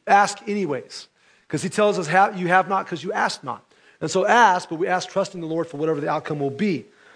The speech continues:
But what we do see is that this man was transformed. I, I want you to understand that this, this man who was, uh, crippled by this gait is a picture of us. I mean, think about it for a second.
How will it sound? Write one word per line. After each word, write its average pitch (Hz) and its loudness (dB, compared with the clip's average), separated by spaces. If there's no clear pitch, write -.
But 214 6
what 175 -2
we 180 -4
do 226 -2
see 180 -4
is 147 -2
that 170 -2
this 175 -4
man 190 2
was 185 -2
transformed. 143 -6
I, 233 0
I 233 2
want 285 -2
you 285 0
to 269 2
understand 226 0
that 151 -4
this, 269 -2
this 240 -2
man 208 0
who 190 -2
was, 185 -2
uh, 175 2
crippled 233 -2
by 185 2
this 165 -8
gait 185 0
is 160 -4
a 170 -6
picture 165 -4
of 151 -8
us. - -12
I - -2
mean, 208 0
think 269 -2
about 214 4
it - -16
for 175 -4
a 160 -4
second. 135 -4